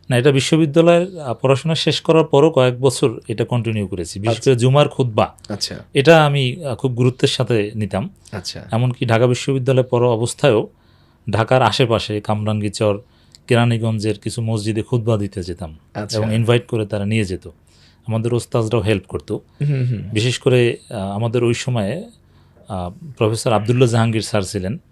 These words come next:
Speaker 1: তার মাধ্যমে আমরা অনুপ্রাণিত ছিলাম, সে আমাদেরকে এনকারেজ করতো। এ-, এর-, এরকম, আহ, অনেক ওস্তাদ ছিল আমাদের। তো এই জগতেও আমাদের একটা বা আমার একটা পদচারণা ছিল।
Speaker 2: আচ্ছা, আচ্ছা, আচ্ছা। তা আপনি, আহ,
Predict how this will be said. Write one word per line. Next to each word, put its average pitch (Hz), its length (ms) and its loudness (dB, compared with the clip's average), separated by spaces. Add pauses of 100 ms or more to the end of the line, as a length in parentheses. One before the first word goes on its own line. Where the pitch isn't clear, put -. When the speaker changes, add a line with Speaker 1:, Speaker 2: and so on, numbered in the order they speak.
(100)
Speaker 1:
তার 107 160 2
মাধ্যমে 110 400 -4
আমরা 110 180 -4
অনুপ্রাণিত 107 580 -4
ছিলাম, 110 360 -6
সে - 180 -2
আমাদেরকে 110 460 -2
এনকারেজ 104 420 -4
করতো। - 340 -12 (840)
এ-, 202 100 -4 (200)
এর-, 220 220 2
এরকম, 208 520 4
আহ, 123 160 4
অনেক 151 280 0
ওস্তাদ 127 320 2
ছিল 101 220 -2
আমাদের। 92 300 -2 (500)
তো - 60 0
এই 165 160 8
জগতেও 165 400 6
আমাদের 143 240 2
একটা 127 480 0
বা 117 220 2
আমার 113 180 0
একটা 117 180 -4
পদচারণা 110 720 -2
ছিল। - 300 -4 (920)
Speaker 2:
আচ্ছা, - 280 -8
আচ্ছা, 82 240 -12
আচ্ছা। 82 260 -14 (640)
তা 175 80 2
আপনি, 196 340 4
আহ, 135 180 6